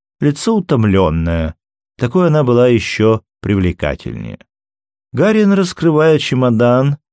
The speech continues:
посматривал на нее обведенными синевой блестящими глазами. «Вот мой аппарат», сказал он, ставя на стол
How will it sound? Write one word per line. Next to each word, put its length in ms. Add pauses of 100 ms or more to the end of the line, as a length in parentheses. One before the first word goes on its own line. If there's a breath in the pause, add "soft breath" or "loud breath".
(180)
посматривал 840
на 100
нее 680
обведенными 920
синевой 760 (300)
блестящими 1000
глазами. 760 (1000)
«Вот 260
мой 300
аппарат», 640 (140)
сказал 460
он, 160
ставя 420
на 140
стол 460